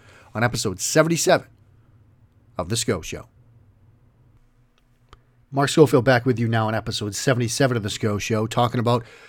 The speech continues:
each of the combine quarterbacks, all seventeen of them, and the most important place for each of these Q Bs when we get out to Indianapolis next week. And speaking of next week,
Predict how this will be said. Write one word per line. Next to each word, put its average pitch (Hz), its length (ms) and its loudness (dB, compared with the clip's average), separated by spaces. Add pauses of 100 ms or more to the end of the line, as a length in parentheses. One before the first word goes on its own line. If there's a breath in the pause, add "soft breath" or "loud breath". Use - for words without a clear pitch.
(160 loud breath)
each 170 220 0
of 151 40 -2
the 147 80 0
combine 139 520 2
quarterbacks, 131 520 0
all 123 140 2
seventeen 120 560 -2
of 120 80 0
them, 117 140 0
and 107 140 0
the 113 80 0
most 135 520 4
important 135 500 4
place 135 320 2
for - 160 -12 (160)
each 190 260 0
of 143 80 4
these 117 200 0
Q 110 260 -8
Bs 104 380 -6 (480 soft breath)
when 123 140 -4
we 120 60 -2
get 131 140 2
out 135 140 2
to - 120 -12
Indianapolis 104 760 -4
next 95 280 -6
week. 92 240 -6
And 104 120 -4
speaking 147 300 2
of 123 40 0
next 123 260 -4
week, 117 280 -6